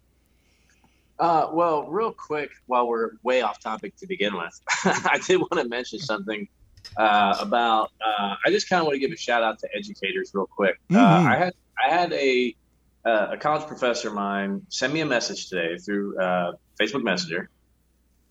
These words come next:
Speaker 1: I haven't seen him or been in his classroom, I think, in six years. Okay, I took a summer class with him. It was environmental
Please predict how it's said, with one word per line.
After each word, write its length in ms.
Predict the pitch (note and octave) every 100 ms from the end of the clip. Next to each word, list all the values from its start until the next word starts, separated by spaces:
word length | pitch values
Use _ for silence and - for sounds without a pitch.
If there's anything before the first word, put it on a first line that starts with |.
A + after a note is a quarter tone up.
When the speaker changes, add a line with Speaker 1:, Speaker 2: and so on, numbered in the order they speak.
| _ _
Speaker 1:
I 120 | - A3+
haven't 460 | A#3 G#3 E3+ C#3+
seen 340 | - - G#3 G3+
him 360 | G#2+ F2 F#2+ - -
or 120 | B2+
been 160 | D#3 F3+
in 120 | F3+
his 260 | D#3+ E3+ -
classroom, 640 | C#3 C#3 - G#2+ G2+ G2 -
I 100 | G#2
think, 340 | - C#3 D3
in 120 | A#2+ A2+
six 380 | - C#3 C3+
years. 480 | A2+ A2+ C2 - - _ _ _ _ -
Okay, 280 | G2+ G#2 A2+
I 40 |
took 180 | A#2 D#3+
a 60 | D#3
summer 260 | F3 E3
class 380 | D3 A#2 G#2 -
with 140 | G2+ G#2
him. 80 |
It 80 | A2
was 120 | G2+
environmental 760 | G#2+ G2+ A2 C3+ C3+ B2+ C3 C3